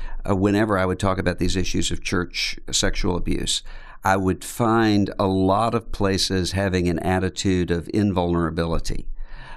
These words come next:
because people would assume, "Well, that would happen in the Roman Catholic Church, but it wouldn't happen in my, uh, evangelical church," or it might happen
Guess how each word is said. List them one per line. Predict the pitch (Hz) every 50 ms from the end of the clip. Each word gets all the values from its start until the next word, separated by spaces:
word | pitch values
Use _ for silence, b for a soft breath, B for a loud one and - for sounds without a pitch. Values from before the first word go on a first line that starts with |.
| B B
because | - 104 - 113 104 104 101 - - b b b b - - - - -
people | - 139 135 135 - 113 107
would | 101 101 98 92
assume, | 92 92 - - 127 117 104 101 101 98
"Well, | 92 92 95
that | 95 - 165 170 - -
would | 101 98 92
happen | 95 - 139 139 135 - - 107 98 95 92 92 95 - - -
in | 113 101 98 95 90 90 90 - - - - -
the | - 98
Roman | 98 98 90 92
Catholic | 87 - 143 151 139 - - 82 -
Church, | - - 90 90 85 - -
but | 113 95
it | 101 98 101
wouldn't | 113 107 - 98 90
happen | 101 98 90 - 92 87
in | 87 90 90 90
my, | 92 92 95 95 92 85 85 85 b b b b b b b b
uh, | - 95 90 90 - -
evangelical | - 92 87 85 82 - 95 90 87 90 - - -
church," | - - - - - -
or | 92 -
it | -
might | - 113 113 123 131 117 - -
happen | - 110 107 101 - - 104 95 95 95 95